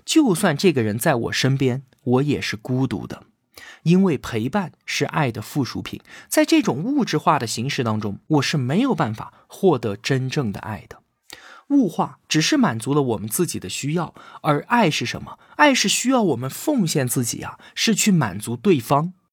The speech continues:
物化的爱最终就会变成一种有条件的爱，而我们内心追求的其实还是那种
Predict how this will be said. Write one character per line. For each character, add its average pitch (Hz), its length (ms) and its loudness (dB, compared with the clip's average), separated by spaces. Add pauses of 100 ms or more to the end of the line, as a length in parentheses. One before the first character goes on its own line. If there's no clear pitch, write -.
(400)
物 302 200 4
化 175 220 2
的 107 80 -4
爱 104 260 -8
最 320 180 6
终 285 160 2
就 277 160 0
会 226 140 0
变 302 240 2
成 147 180 -4
一 151 120 -2
种 135 180 -2
有 117 160 -2
条 101 220 -8
件 220 180 -2
的 131 80 -6
爱， 98 160 -8 (240)
而 165 120 6
我 180 180 4
们 127 100 -2
内 160 160 4
心 131 180 -4
追 170 220 4
求 - 220 -4
的 - 240 -14
其 - 240 -2
实 131 160 -4
还 110 320 -4
是 196 160 0
那 185 160 4
种 - 180 -8